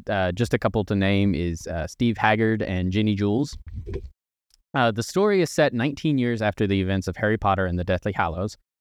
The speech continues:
It follows Harry Potter, now head of Department of Magical Law Enforcement at the Ministry of Magic, and his son, Albus Severus Potter, who is about to attend his first year at Hogwarts School of Witchcraft and Wizardry.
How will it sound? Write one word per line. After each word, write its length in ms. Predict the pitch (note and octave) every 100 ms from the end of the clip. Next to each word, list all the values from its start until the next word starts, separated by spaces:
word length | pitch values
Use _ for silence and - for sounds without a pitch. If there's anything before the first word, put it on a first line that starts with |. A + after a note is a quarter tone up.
| _
It 100 | G#2
follows 320 | B2 A2+ A2+ -
Harry 180 | C#3 D3
Potter, 380 | B2+ A#2+ A#2
now 320 | A2 G#2+ A2+ A2
head 240 | A#2 A#2
of 100 | A2
Department 440 | A2 A2+ G#2 G2+
of 120 | G2 G#2
Magical 400 | G2+ G2+ G2 G2
Law 200 | G2+ F#2+
Enforcement 480 | F#2 G2+ F#2+ G2+ G2+
at 120 | F#2+
the 60 | G#2+
Ministry 420 | G#2 G2+ - G2
of 60 | G2
Magic, 400 | G2+ G2 G2+ - _ _ _ _ -
and 160 | A2+
his 160 | A#2 A2
son, 420 | - A3 G#2 A2+
Albus 320 | A2 A#2+ A#2+ -
Severus 320 | A2 G#2 G2+
Potter, 400 | A2 F2 E2+ E2+
who 140 | A2 G2
is 100 | F#2
about 220 | G2 G2
to 80 | A2+
attend 300 | G2+ G#2 G2
his 160 | G2+
first 240 | - G#2+ -
year 180 | F#2+ G2
at 60 |
Hogwarts 360 | - F2 F#2 -
School 260 | - E2+
of 60 | D#2+
Witchcraft 440 | D2+ D#2+ - E2 -
and 80 | A#2+
Wizardry. 420 | F3+ A2 E2+ G2